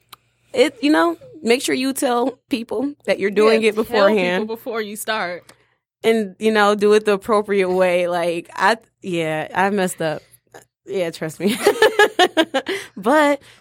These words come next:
Speaker 1: next time I decide to do something like this, I'll have a better, like, you know, guidebook for you guys on how to, like, deal with it. Like,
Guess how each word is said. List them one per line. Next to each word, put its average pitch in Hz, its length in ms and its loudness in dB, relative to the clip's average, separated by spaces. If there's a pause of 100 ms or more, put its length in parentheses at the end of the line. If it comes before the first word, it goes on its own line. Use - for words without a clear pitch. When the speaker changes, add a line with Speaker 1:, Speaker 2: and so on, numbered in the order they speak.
Speaker 1:
next 170 300 0
time 226 140 0
I 208 120 2
decide 214 260 -2
to 190 60 -4
do 190 100 0
something 208 300 -2
like 175 200 0
this, 185 320 -2 (280)
I'll 190 120 -2
have 196 160 -2
a 180 80 -4
better, 180 440 0
like, 170 240 -4
you 185 60 -6
know, 180 180 -2
guidebook 160 600 -2
for - 120 -10
you 170 120 -4
guys 165 280 -4
on 170 80 -6
how 156 160 0
to, 165 120 0
like, 170 300 0
deal 185 220 2
with 165 160 0
it. 160 100 0
Like, 165 420 -2